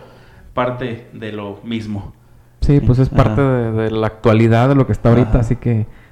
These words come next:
Speaker 2: dale una revisadita.
Speaker 1: Y pues así, nos vemos la próxima semana o el próximo día, porque ya no sabemos si va a ser semanal para, o estar escuchando semanalmente, pero nos vemos la próxima en Ahorita.
Speaker 2: Luego, luego.
Speaker 1: Nos vemos.
Speaker 2: Adiós.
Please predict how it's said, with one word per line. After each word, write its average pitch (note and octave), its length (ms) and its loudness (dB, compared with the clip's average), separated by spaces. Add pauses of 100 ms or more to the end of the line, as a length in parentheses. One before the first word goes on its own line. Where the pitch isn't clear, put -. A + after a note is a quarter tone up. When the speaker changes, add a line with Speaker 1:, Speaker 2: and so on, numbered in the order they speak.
Speaker 2:
dale A#2 240 4
una B2+ 160 2
revisadita. G#2+ 760 2 (920)
Speaker 1:
Y B2 100 0
pues A#2+ 240 4
así, F#3+ 400 -2
nos C#3 180 -2
vemos C#3+ 440 0
la A#2+ 180 -2
próxima C3 580 -2
semana D3 520 0
o B2+ 80 0
el A2+ 100 -4
próximo B2+ 480 -2
día, F3+ 280 4
porque B2+ 200 0
ya B2 100 4
no C#3 80 4
sabemos C3 400 4
si B2 80 2
va A#2+ 80 4
a B2 60 2
ser C3+ 120 2
semanal C3 500 2 (520)
para, B2 360 4
o A#2 100 2
estar B2 220 4
escuchando C3 400 2
semanalmente, B2+ 760 2
pero F3+ 580 4
nos A#2+ 140 -8
vemos C3 220 0
la A#2 120 -2
próxima E3 640 -2
en D#3 260 4
Ahorita. D3 500 4 (120)
Speaker 2:
Luego, C3+ 320 4
luego. G#2 380 6 (500)
Speaker 1:
Nos A#2+ 120 -6
vemos. C3 560 4
Speaker 2:
Adiós. C3 520 4